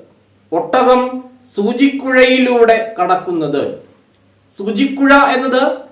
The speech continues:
കേൾക്കുമ്പോ ചെറിയ ക്ലാസ്സുകളിലൊക്കെ പഠിക്കുന്ന സമയത്ത് ഞാൻ മനസ്സിലാക്കിയിരുന്നത്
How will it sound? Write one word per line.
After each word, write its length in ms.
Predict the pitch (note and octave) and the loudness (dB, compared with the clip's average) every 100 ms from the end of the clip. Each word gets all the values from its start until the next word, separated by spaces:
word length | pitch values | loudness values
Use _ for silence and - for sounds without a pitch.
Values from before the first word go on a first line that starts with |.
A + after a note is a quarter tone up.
| _ _ | _ _
കേൾക്കുമ്പോ 800 | G#3+ A3+ A3+ B3+ B3+ A#3+ - - - | 0 0 2 0 2 2 0 -10 -6
ചെറിയ 400 | G#3+ A3 A#3+ C4+ | -4 -2 0 0
ക്ലാസ്സുകളിലൊക്കെ 720 | B3+ A#3+ B3 B3 A#3+ B3 B3 A#3+ | 4 4 2 0 0 2 0 -2
പഠിക്കുന്ന 440 | A3+ G#3 A#3 A3+ | -2 -4 -6 -4
സമയത്ത് 520 | A#3+ A#3+ A#3 A#3 B3 B3 - _ _ _ | -2 0 0 0 -4 -6 -16 _ _ _
ഞാൻ 240 | G3 A3+ A3+ | 0 2 2
മനസ്സിലാക്കിയിരുന്നത് 1120 | G#3+ G#3 B3 A#3+ A#3+ B3 B3 B3 A#3 - | 0 2 4 4 2 -2 -2 0 2 2